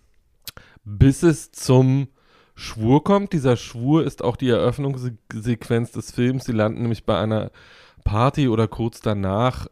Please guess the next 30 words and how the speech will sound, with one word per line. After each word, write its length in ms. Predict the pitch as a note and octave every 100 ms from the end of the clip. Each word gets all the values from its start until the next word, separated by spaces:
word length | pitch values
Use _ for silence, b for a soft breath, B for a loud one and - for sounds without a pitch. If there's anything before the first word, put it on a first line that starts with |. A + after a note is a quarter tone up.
| -
äh, 380 | A2 G#2+ G#2+ G2+ b b b b b b _
zusammen 520 | - A2+ G#2+ A2 C3
in 260 | A2 A#2 G#2+ _ - -
einem 240 | G#2 G#2+
Schuppen 680 | - - C#3 F3+ F#3+ G3 F#3+ _
und 260 | B2 B2 -
küssen 400 | - C#3+ A2+ F#2+
sich. 420 | - - - - _ b b b -
Und 140 | A#2 A2
das 160 | A#2
wird 180 | B2 A#2+
am 140 | A#2+ A2+
Anfang 460 | B2+ C#3+ D3 C#3
kurz 340 | - B2 A2+ -
angerissen 680 | G#2+ D3+ E3+ D#3+ D#3+ -
und 160 | A#2+ A2+
dann, 300 | A2+ A#2+ A#2
äh, 320 | A2+ A2+ A2+ - B B -
wird 200 | B2 A#2+
uns 160 | B2+
die 120 | - B2
Geschichte 400 | A#2 - E3 -
davon 260 | C3 A#2+
erzählt, 540 | B2 A#2+ - A#2+ A2+ G#2+
wie 180 | B2 C#3
es 200 | B2+ -
zu 100 | -
diesem 380 | G#2 A#2 A#2+ A2+
Kuss 400 | - B2 - -
kam. 480 | A2 G2+ C3 F3+